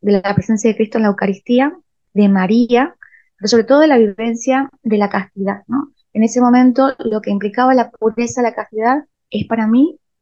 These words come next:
algo como que se despierta en mi vida y quedo fascinada. Eh, empiezo a caminar en la fe y de modo muy apostólico, porque es inmediato, es una adhesión inmediata, pero también esos primeros años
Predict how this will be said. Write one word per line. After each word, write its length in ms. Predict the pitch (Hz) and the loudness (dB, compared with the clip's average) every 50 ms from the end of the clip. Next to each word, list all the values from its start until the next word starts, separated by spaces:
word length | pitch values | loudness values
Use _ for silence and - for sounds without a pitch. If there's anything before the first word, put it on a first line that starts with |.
| _ _ | _ _
algo 280 | - 220 226 226 247 240 | 0 0 2 2 2 2
como 180 | 240 226 220 | 2 0 0
que 100 | 202 208 | 0 -4
se 120 | 196 - 196 | -4 -4 -4
despierta 440 | 196 185 - 247 262 277 285 - | -4 -2 0 2 2 2 2 2
en 80 | 277 233 | 2 2
mi 80 | 214 208 | 2 0
vida 460 | 214 220 233 226 247 269 285 - _ | 0 0 0 0 0 0 -2 -4 _
y 80 | _ _ _ | _ _ _
quedo 400 | _ 202 208 226 247 233 233 _ _ _ _ _ | _ -4 -2 -2 -2 -4 -6 _ _ _ _ _
fascinada. 720 | - 208 202 202 - 202 208 208 202 208 214 254 - 349 - _ _ - - - - - - - - - _ _ _ | -6 -6 -6 -6 -6 -4 -2 -2 0 0 -2 -2 -4 -8 -14 _ _ -20 -20 -20 -20 -20 -20 -20 -20 -20 _ _ _
Eh, 180 | - 214 208 208 | -2 0 2 2
empiezo 440 | 202 202 196 240 269 285 285 277 247 | 2 2 2 4 2 4 4 0 -2
a 20 | |
caminar 380 | - - 233 220 220 220 226 233 | -2 -2 -2 0 2 2 2 2
en 100 | 233 226 | 2 2
la 120 | 220 208 - | 0 -2 -2
fe 320 | _ - 233 254 277 - - _ _ _ _ | _ 0 0 0 0 -2 -8 _ _ _ _
y 160 | - 262 247 | -6 -4 0
de 80 | 214 214 | 0 2
modo 180 | 214 233 254 | 2 2 2
muy 240 | 240 240 254 269 262 | 4 4 4 4 2
apostólico, 760 | 240 240 - - 196 - _ - 277 269 262 233 - 247 240 | 0 -2 -4 -10 -12 -12 _ 0 2 2 2 2 0 -4 -2
porque 280 | - 208 196 - - 220 | -2 -6 -6 -2 -4 -4
es 140 | 220 - | -2 0
inmediato, 580 | 240 233 220 214 214 233 254 240 247 247 247 254 - | 0 2 2 2 2 2 2 0 0 -2 -4 -4 -4
es 80 | 220 | -4
una 180 | 220 233 220 208 | -2 0 2 2
adhesión 480 | 202 196 190 202 190 - - 233 240 240 | 0 0 -2 -6 -8 -4 -2 0 2 2
inmediata, 600 | 233 226 220 226 240 240 240 247 262 320 - _ _ _ _ _ _ _ _ _ _ _ _ | 4 2 4 2 2 0 0 -2 -4 -6 -6 _ _ _ _ _ _ _ _ _ _ _ _
pero 200 | - 285 339 339 | 2 2 2 4
también 540 | 330 294 262 247 254 262 269 294 294 302 - _ _ _ _ _ - | 4 4 4 6 6 6 6 4 4 2 -6 _ _ _ _ _ -6
esos 340 | 214 208 - - 240 214 | -4 -4 -2 -2 -2 -2
primeros 420 | - 214 208 220 226 247 240 - 254 | 0 0 0 2 2 2 0 0 0
años 480 | 254 254 247 247 262 294 294 - - | 0 2 2 2 0 0 -2 -4 -10